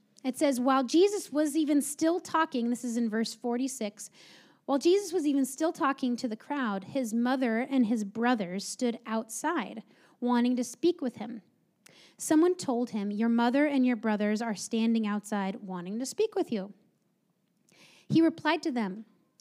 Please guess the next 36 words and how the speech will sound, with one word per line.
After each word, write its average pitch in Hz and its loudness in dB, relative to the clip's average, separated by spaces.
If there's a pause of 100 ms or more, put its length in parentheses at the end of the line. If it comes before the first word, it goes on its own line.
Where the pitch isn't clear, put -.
(180)
'Who 349 0
is 392 -2
my 381 -2
mother 220 -2
and 220 -6 (100)
who 294 0
are 262 -2
my 247 -2
brothers?' 220 -4 (800)
Pointing 285 4
to 330 2
his 311 2
disciples, 226 -4 (220)
he 269 -2
said, 262 0
'Here, 254 -4 (720)
here 359 4
are 330 8
my 226 4 (260)
mother 196 2
and 220 0
my 196 0
brothers. 185 -6 (580)
For 285 4
whoever 294 4
does 254 2
the 240 0
will 247 2
of 254 -4
my 233 0
Father 190 -2
in 202 -4
heaven 185 -2 (460)
is 233 2
my 208 -2
brother 196 0